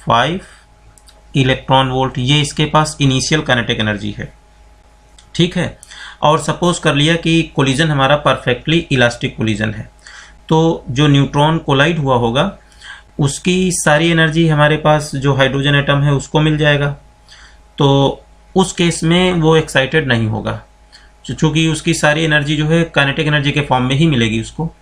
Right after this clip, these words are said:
hydrogen को, तो वो अब excited नहीं होगा और वो move करेगा। तो elastic collision में नहीं वो excited होगा। ठीक है, लेकिन अगर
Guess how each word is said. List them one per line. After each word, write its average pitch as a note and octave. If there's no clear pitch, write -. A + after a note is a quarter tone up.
hydrogen B2+
को, E3+
तो E3
वो D#3
अब D3
excited D3
नहीं A#2
होगा C3+
और C#3
वो D#3
move D3+
करेगा। A2
तो -
elastic D3+
collision C#3
में E3
नहीं D3
वो C3
excited C#3
होगा। D3
ठीक F#3+
है, E3
लेकिन D#3+
अगर E3+